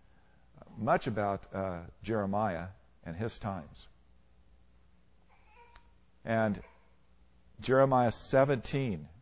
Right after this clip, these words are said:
verse nine, where the Lord,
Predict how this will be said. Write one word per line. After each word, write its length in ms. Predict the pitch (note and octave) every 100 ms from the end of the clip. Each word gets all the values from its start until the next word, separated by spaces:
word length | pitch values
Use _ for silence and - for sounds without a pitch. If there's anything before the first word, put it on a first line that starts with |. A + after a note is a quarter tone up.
| - - - - -
verse 280 | G#2 G2 -
nine, 380 | G#2 A2 E2+ C#2 - - - - - - - - - - - - - - - - - - - - -
where 260 | G#2+ G#2+ - - - -
the 80 | G#2+
Lord, 380 | A2 B2+ B2+